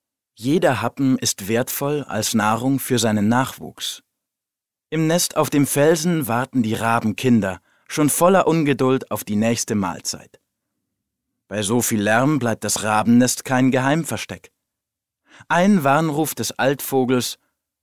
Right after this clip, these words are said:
und die Rabenkinder halten den Schnabel. Dabei nähert sich nur ein Fuchs.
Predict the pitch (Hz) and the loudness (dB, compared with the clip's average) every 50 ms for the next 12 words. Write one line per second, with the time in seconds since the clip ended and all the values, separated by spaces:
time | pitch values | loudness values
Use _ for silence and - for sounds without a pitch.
0 | _ _ - 95 - 80 82 101 110 120 127 139 147 139 123 - 151 139 135 139 | _ _ -12 -12 -10 -10 -8 -4 -2 0 0 2 0 0 0 0 -2 0 0 0
1 | 127 113 110 104 95 - - 101 95 101 98 98 - - - 73 - - - - | 0 0 -2 -4 -4 -4 -6 -6 -4 -4 -4 -6 -6 -8 -8 -8 -10 -10 -12 -14
2 | - - _ _ _ _ _ _ _ _ _ _ _ _ _ _ _ _ _ _ | -18 -20 _ _ _ _ _ _ _ _ _ _ _ _ _ _ _ _ _ _
3 | _ _ _ _ _ _ - 101 104 120 127 123 120 117 120 127 127 123 - 127 | _ _ _ _ _ _ -8 -6 -2 0 2 4 4 4 4 2 0 0 -4 -6
4 | - - 156 165 160 180 175 - - 220 - - - - - - | -6 -6 -4 -4 -4 -4 -6 -6 -8 -10 -10 -10 -14 -16 -16 -16